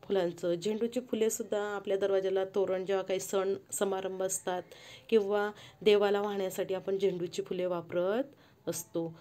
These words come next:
पुढील चित्रामध्ये तुम्हाला कोणतं फुलझाड दिसत आहे? सांगा बरं. गुलाब. कोणते? गुलाब. बघा, गुलाब,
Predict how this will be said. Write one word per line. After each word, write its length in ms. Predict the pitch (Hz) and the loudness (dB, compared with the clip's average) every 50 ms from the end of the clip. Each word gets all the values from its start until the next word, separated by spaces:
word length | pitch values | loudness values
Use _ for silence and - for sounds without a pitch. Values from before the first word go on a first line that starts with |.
| - - _ - | -20 -18 _ 0
पुढील 280 | 247 262 269 269 247 247 | 4 4 4 4 2 0
चित्रामध्ये 540 | - - 254 - - 233 233 233 226 214 202 | -4 -4 -4 -2 0 0 2 2 0 -2 -4
तुम्हाला 200 | 226 214 214 214 | -4 -4 -4 -4
कोणतं 580 | 208 - - - 233 233 233 226 - 240 247 247 247 - - - - - | -6 -2 2 2 4 4 2 2 2 2 2 0 -2 -8 -18 -20 -20 -8
फुलझाड 380 | - - 214 190 202 202 196 196 | -2 -2 0 4 4 6 6 6
दिसत 320 | 190 202 202 - - - | 4 2 0 0 0 2
आहे? 420 | 202 202 190 202 208 208 220 254 311 311 - - - - - - _ _ _ _ _ _ _ _ - - - _ _ - - - - - _ - - - - | 2 4 4 2 2 2 2 0 -4 -6 -8 -20 -20 -20 -20 -20 _ _ _ _ _ _ _ _ -20 -20 -20 _ _ -20 -20 -20 -20 -20 _ -20 -20 -20 -10
सांगा 320 | - - 247 240 240 240 240 | -4 0 2 2 4 4 4
बरं. 400 | 233 226 220 220 226 226 247 302 - - - - 202 190 | 4 4 4 4 2 2 0 -2 -4 -8 -12 -4 0 2
गुलाब. 360 | 220 208 190 170 165 151 143 - - - - - | 4 6 6 6 6 4 0 -4 -14 -18 -12 -6
कोणते? 440 | - 190 196 196 190 208 220 247 294 349 - - - _ _ - - 185 | -2 -2 0 0 0 0 0 0 0 -2 -6 -10 -20 _ _ -14 -6 0
गुलाब. 360 | 170 190 185 165 156 156 151 151 - - - - - _ _ - _ - | 2 2 2 4 2 2 0 -2 -6 -18 -20 -20 -20 _ _ -18 _ -6
बघा, 280 | 175 170 165 160 156 160 - - - _ _ - | -4 -2 0 -2 -2 -4 -10 -16 -20 _ _ -2
गुलाब, 400 | 196 226 233 233 233 240 233 208 | 0 4 6 6 6 6 4 2